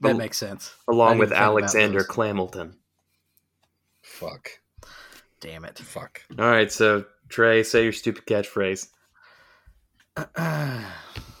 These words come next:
Speaker 1: on, let me get a sip of this Colt forty-five. Wet my whistle here. Mm.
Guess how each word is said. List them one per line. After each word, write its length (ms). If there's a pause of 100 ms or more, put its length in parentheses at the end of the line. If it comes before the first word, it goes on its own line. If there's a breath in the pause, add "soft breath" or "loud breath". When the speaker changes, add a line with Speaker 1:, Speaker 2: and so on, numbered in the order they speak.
(340 loud breath)
Speaker 1:
on, 120
let 100
me 80
get 120
a 160 (400 soft breath)
sip 180
of 80
this 260
Colt 280
forty-five. 500
Wet 160
my 120
whistle 320
here. 220 (2250 loud breath)
Mm. 240